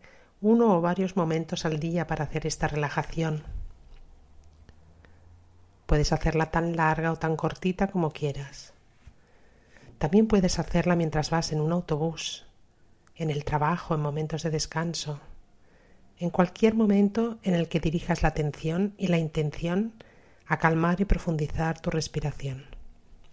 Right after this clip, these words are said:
Verás que cada vez puedes hacerla más larga y que enseguida tu cuerpo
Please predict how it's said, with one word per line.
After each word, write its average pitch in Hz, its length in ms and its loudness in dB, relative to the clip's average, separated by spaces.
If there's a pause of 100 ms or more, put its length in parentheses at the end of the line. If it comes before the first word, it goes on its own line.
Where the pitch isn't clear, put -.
(2000)
Verás 196 360 6
que 214 120 2
cada 202 200 4
vez 180 240 4
puedes 175 300 0
hacerla 170 360 -2
más 180 300 -2
larga 156 460 -6 (680)
y 208 80 2
que 214 100 8
enseguida 196 520 6
tu 165 100 0
cuerpo 180 640 0